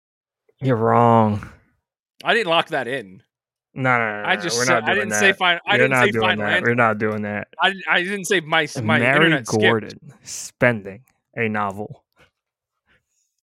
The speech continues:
Speaker 2: Mary Gordon. Let's look this one up.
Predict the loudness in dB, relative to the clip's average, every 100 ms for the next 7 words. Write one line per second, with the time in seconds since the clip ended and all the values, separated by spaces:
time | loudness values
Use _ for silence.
0 | _ -20 _ -20 -20 -20 _ -20 -18 -18
1 | -20 _ -20 -20 _ _ -20 -20 _ _
2 | _ _ _ _ _ _ -20 -20 -20 -20
3 | -20 -20 -20